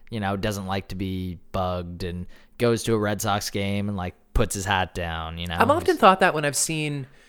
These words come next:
Speaker 2: when I've seen, like, really massive houses, like, and maybe it's, it's just a thing I can't possibly imagine because I don't know what it's like to be unconscionably rich. But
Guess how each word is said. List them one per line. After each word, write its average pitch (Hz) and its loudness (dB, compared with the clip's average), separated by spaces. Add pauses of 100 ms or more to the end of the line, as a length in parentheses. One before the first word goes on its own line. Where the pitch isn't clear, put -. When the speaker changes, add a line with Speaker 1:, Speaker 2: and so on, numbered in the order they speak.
(420)
Speaker 2:
when 156 4
I've 143 4
seen, 170 4
like, 135 2
really 131 4
massive 113 2
houses, 110 0
like, - -2 (380)
and 165 4
maybe 233 6
it's, - 0
it's - -6
just - -4
a 135 -2
thing 120 -2
I 104 -2
can't 107 -2
possibly 98 0 (180)
imagine 101 0
because 95 -6
I 95 0
don't 95 -4
know 95 -4
what 87 -6
it's - -12
like 104 0
to 107 -4
be 92 -2
unconscionably 101 -4
rich. 95 -2 (460)
But 113 6